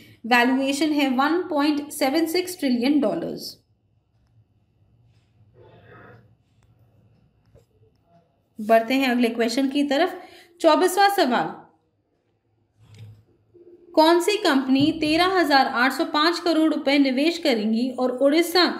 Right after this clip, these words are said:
के पारादीप में एक नया प्लांट बैठाएंगी, जिसके तहत वो कच्चे माल का निर्माण करेंगी टेक्सटाइल सेक्टर के लिए? पांच ऑप्शन है हमारे पास, तो चलिए, the answer is B, इंडियन ऑयल कॉरपोरेशन लिमिटेड।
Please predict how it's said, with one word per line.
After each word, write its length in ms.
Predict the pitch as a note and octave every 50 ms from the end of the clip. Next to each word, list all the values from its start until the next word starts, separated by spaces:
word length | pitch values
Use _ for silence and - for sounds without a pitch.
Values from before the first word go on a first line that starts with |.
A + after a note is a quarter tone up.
| - - - - -
के 100 | C#4+ D4
पारादीप 560 | D4 - C#4 C4 B3+ C#4 C#4+ C#4+ D4+ C#4 - -
में 140 | C4 C#4 C#4
एक 240 | C#4 D4 D4+ D4 C#4+
नया 280 | C#4+ C#4+ D4 E4 F4+
प्लांट 380 | F4+ F4 D#4 C4 B3+ C#4+ C#4 -
बैठाएंगी, 760 | A#3+ A3+ A3+ A3+ B3+ G#3+ G#3 G#3+ A3 A3 B3 D#4 F#4 - - - - - _ _ - G#3+
जिसके 420 | A3 C#4+ D4 D4 - - G4 F#4+
तहत 440 | - F4+ E4 C#4 G#3 - - - - A3+
वो 100 | B3+ C#4
कच्चे 440 | C#4 - D#4+ D#4+ D#4+ - F#4+ F#4+
माल 280 | F#4 F4 D#4+ C#4+ D4 D4
का 80 | E4 D#4
निर्माण 500 | D4 C#4+ C#4 C4+ C4 C4+ C#4 D#4 E4 E4
करेंगी 380 | E4 C#4+ B3 A#3+ A#3 C4 D4
टेक्सटाइल 560 | D4 - D4+ D4+ D4+ - - - F4 F4 F4
सेक्टर 340 | E4+ E4+ C4 A3 A#3 A3 G#3
के 180 | - - - F3+ -
लिए? 280 | - - - - - _ _ _ _ _ _ _ _ _ _ -
पांच 240 | B3 A#3+ B3 B3 -
ऑप्शन 320 | C4+ B3+ B3+ D4 D4 C#4+ D4+
है 80 | D#4 D4+
हमारे 340 | D4+ C#4+ C#4+ C#4+ C#4 C#4+
पास, 300 | C#4+ D4 D#4 F4 G#4 G#4
तो 60 | F#4+ F4+
चलिए, 260 | - C#4+ B3 A#3 A#3
the 120 | A#3+ A3
answer 340 | A3+ A#3+ C4 B3+ B3+ F4+ E4+ C#4 B3
is 220 | A3+ A3 A3+ A3+ - - - - - - _ _ - G#3
B, 100 | G3+ C4 C4+ C4+ C4+ C4+ - -
इंडियन 360 | C4+ C#4 C#4+ D4 F4 F#4+ F4+
ऑयल 320 | - C4 B3+ B3+ B3+ C4+ B3+
कॉरपोरेशन 680 | - C4 A3+ A#3 A#3 A#3 A3+ G#3+ G#3+ A#3 - - A#3+
लिमिटेड। 520 | A#3 A3+ A3 A3+ A3+ A3+ A3+ D4 D#4+ F4